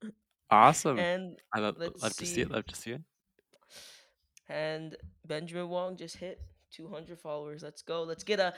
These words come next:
Speaker 2: let's
Speaker 1: Yes,
Speaker 2: get a
Speaker 1: yes. <laughs>
Speaker 2: W. Let's get a W in the chat. <laughs>
Speaker 1: I
Speaker 2: I'm
Speaker 1: changed
Speaker 2: a
Speaker 1: my username to, uh, Ben Wong, but with a three instead of a E. <laughs>
Speaker 2: <laughs> Wait, can I, I, I wanna see that. Oh, what the heck happened?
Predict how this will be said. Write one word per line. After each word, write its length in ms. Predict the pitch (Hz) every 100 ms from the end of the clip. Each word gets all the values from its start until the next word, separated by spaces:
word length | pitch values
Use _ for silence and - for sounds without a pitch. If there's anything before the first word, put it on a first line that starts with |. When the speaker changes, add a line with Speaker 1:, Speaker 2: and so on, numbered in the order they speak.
| - -
Speaker 2:
let's 0 |
Speaker 1:
Yes, 220 | 127 113
Speaker 2:
get 120 | 190
a 40 | -
Speaker 1:
yes. 80 | -
<laughs> 320 | 175 180 185
Speaker 2:
W. 120 | 175
Let's 160 | 170 -
get 200 | 185 175
a 20 |
W 360 | 165 170 180
in 80 | 175
the 80 | 165
chat. 440 | - 170 180 240 - -
<laughs> 760 | 220 214 247 220 - - -
Speaker 1:
I 60 | 170
Speaker 2:
I'm 40 |
Speaker 1:
changed 540 | - - 185 196 185 180
Speaker 2:
a 20 |
Speaker 1:
my 140 | 156
username 580 | 143 135 135 117 95 90 - - _ _
to, 540 | - 135 117 107 101 - _ _ _ _
uh, 200 | 110 107
Ben 400 | 101 107 120 131 117
Wong, 320 | 110 113 123
but 100 | 120
with 140 | 110
a 80 | 107
three 420 | - 123 117 120
instead 300 | 120 107 110
of 100 | 110
a 60 | 104
E. 200 | 90 110
<laughs> 120 | - - - - _ - - _ _ -
Speaker 2:
<laughs> 300 | - - -
Wait, 240 | 233 196
can 120 | - 185
I, 140 | 170
I, 200 | 151 160
I 300 | 160 151 151
wanna 200 | 156 151
see 280 | 151 135 131 - -
that. 200 | - - - _ _ - _ _ _ _ _ _ - _ _ -
Oh, 160 | 73 - - _ _ _ _ _ _ _ _
what 140 | - 170
the 80 |
heck 160 | 165 143
happened? 300 | 147 151 -